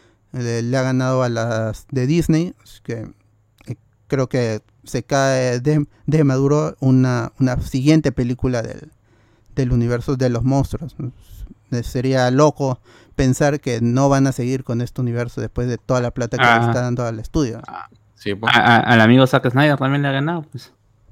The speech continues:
Speaker 3: Uy, qué difícil que era.
Speaker 1: Sí, ahí está. Y seguramente va a tener un, un, un reestreno cuando se abran más salas de,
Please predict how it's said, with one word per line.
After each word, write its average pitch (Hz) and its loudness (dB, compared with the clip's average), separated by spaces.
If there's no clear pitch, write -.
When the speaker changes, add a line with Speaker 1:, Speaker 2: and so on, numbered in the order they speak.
Speaker 3:
Uy, 151 6
qué 127 0
difícil 127 -2
que 160 -4
era. 113 -6
Speaker 1:
Sí, 135 -4
ahí 127 -4
está. 123 -4
Y 175 4
seguramente 175 4
va 170 4
a 165 4
tener 170 0
un, 160 2
un, 165 4
un 165 4
reestreno 160 0
cuando 123 0
se 135 -2
abran 135 -2
más 127 0
salas 127 -2
de, 117 -8